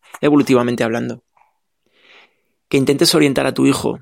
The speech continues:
durante la adolescencia hacia aquello que crees que es lo mejor es lo normal. Lo haría, mm, cualquier padre.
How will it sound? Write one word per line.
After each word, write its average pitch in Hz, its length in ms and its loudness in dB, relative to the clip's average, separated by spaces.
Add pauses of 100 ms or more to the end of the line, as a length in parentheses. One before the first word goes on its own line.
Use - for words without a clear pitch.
durante 123 340 0
la 127 80 0
adolescencia 127 760 -2
hacia - 360 -6
aquello 135 240 2
que 135 160 -4
crees 135 260 0
que 131 100 -4
es 127 80 -2
lo 127 100 2
mejor 135 480 -2
es - 160 -6
lo 123 60 -2
normal. 135 420 -4 (720)
Lo - 160 -2
haría, 117 440 -2
mm, - 600 -10
cualquier - 340 -6
padre. - 360 -6